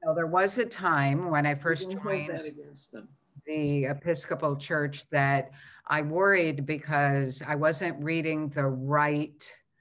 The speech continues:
Speaker 1: scripture.
Speaker 2: <laughs>
Speaker 1: Um, because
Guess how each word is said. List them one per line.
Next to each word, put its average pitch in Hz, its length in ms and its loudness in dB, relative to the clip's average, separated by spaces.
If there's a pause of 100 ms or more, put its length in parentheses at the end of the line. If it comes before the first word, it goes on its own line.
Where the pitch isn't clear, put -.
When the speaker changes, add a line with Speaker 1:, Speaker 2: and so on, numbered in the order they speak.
(300)
Speaker 1:
scripture. 127 920 -4 (440)
Speaker 2:
<laughs> 180 80 -6 (140)
Speaker 1:
Um, 135 540 -6
because 143 680 0